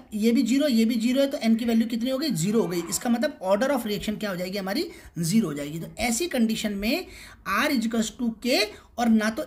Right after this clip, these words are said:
ए पे डिपेंड कर रहा है ना बी पे डिपेंड कर रहा है। इसका मतलब इस समय जो के की यूनिट है वही आर की यूनिट है, और जो आर की यूनिट है वही के की यूनिट है। और आर की यूनिट क्या होती है, आर की यूनिट होती है मोल लीटर इनवर्स, सेकंड इनवर्स, अभी थोड़ी देर पहले हमने पढ़ा था।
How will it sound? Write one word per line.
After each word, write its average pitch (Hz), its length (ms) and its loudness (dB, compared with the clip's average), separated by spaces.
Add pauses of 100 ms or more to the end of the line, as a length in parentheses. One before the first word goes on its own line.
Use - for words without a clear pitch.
ए 196 120 -2
पे 262 140 -2
डिपेंड 247 360 -2
कर 254 100 -4
रहा 269 140 -4
है 214 80 -2
ना 180 100 -6
बी 151 200 -8
पे 170 100 -8
डिपेंड 165 280 -8
कर 160 100 -8
रहा 175 80 -10
है। - 120 -16
इसका 240 240 -2
मतलब 247 380 -2
इस - 160 -2
समय 226 260 2
जो 269 120 0 (160)
के 208 240 0
की 269 180 -4
यूनिट 214 380 2
है 202 140 6 (340)
वही 190 400 -2
आर 175 160 -6
की 170 160 -10
यूनिट 156 260 -6
है, 98 60 0
और 180 80 0
जो 180 120 -4
आर 151 220 -8
की 151 140 -6
यूनिट 160 240 0
है 233 60 2
वही 220 180 4
के 175 160 -4
की 160 160 -6
यूनिट 147 240 -2
है। 143 120 -4 (220)
और 233 240 0
आर 220 200 6
की 277 160 2
यूनिट 277 260 4
क्या 277 120 2
होती 254 280 4
है, 359 140 2 (300)
आर 202 180 4
की 233 120 -2
यूनिट 220 240 2
होती 208 160 -2
है 226 80 4
मोल 185 480 0
लीटर 170 540 0
इनवर्स, 208 400 0
सेकंड 277 300 0
इनवर्स, 247 280 4
अभी 208 160 -2
थोड़ी 254 220 2
देर 294 120 4
पहले 269 220 -2
हमने 254 180 2
पढ़ा 233 200 -2
था। 233 160 -6